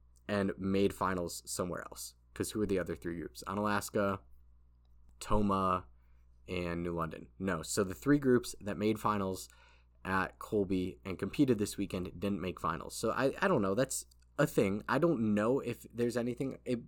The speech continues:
could just be a total coincidence. I'm just pointing it out. With that, we will move into the preview portion of the episode. <sighs> And boy, this is one of those where we've got three competitions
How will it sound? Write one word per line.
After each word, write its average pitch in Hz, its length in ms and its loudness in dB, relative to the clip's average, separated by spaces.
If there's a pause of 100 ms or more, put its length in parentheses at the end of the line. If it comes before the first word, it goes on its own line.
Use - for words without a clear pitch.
could 202 200 2
just 175 220 -2
be 156 80 4
a 147 40 4
total 143 240 2
coincidence. 113 640 -2 (480)
I'm 107 180 2
just 104 180 -2
pointing 95 260 -2
it 82 80 -4
out. - 160 -12 (1040)
With 156 240 8
that, 135 300 0
we 117 160 0
will 120 140 2
move 123 340 2
into 113 480 -2
the 101 420 -4
preview 135 680 -2
portion 107 540 -2 (100)
of 101 340 -4
the 104 220 -2
episode. 98 600 0 (1080)
<sighs> - 40 -8 (480)
And 107 160 2
boy, 92 360 0
this 120 240 0
is 131 140 0
one 117 180 0
of 110 120 -2
those 104 500 4
where 98 480 2
we've 98 220 -4
got 95 240 -2
three 120 240 -2
competitions 123 840 -2